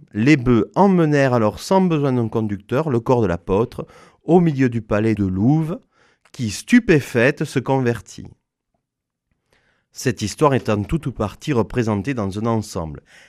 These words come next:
exceptionnel situé à trente minutes de Toulouse.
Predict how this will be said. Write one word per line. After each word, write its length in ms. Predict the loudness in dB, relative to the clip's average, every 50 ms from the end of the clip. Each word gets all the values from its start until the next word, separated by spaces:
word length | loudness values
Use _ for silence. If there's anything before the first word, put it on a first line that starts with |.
| _ _ _ 0
exceptionnel 1000 | 0 0 0 -2 -4 -4 -4 -4 -4 -8 -6 -4 -4 -2 -2 -4 -4 -6 -8
situé 380 | -8 -8 -8 -8 -4 -2 0 0
à 80 | 0
trente 500 | 0 -2 -6 -2 2 2 4 4 2 0
minutes 480 | 0 0 0 0 0 0 -2 -4 -8 -8
de 80 | -8 -6
Toulouse. 500 | -6 -6 -6 -6 -6 -8 -10 -14 -16